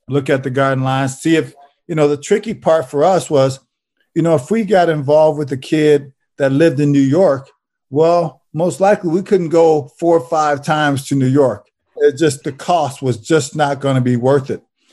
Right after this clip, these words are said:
So we tried to see if that kid was gonna be somewhere closer to our region. Was he gonna be in Las Vegas?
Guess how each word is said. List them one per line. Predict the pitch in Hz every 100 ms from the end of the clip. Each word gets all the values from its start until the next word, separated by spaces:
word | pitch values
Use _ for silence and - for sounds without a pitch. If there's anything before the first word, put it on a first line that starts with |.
| _ _
So | - 143
we | 143
tried | 139 165 170
to | 156
see | 131 165
if | 147
that | 143 139
kid | - 156
was | 139 135
gonna | 143 135
be | 127 139 135 123 - _ _ _
somewhere | - 151 151 147
closer | 135 156 147
to | 139 151
our | 139
region. | 135 147 123 110 113
Was | 120 127
he | 135
gonna | 143
be | 143
in | 139
Las | 139 131
Vegas? | 131 147 147 117 104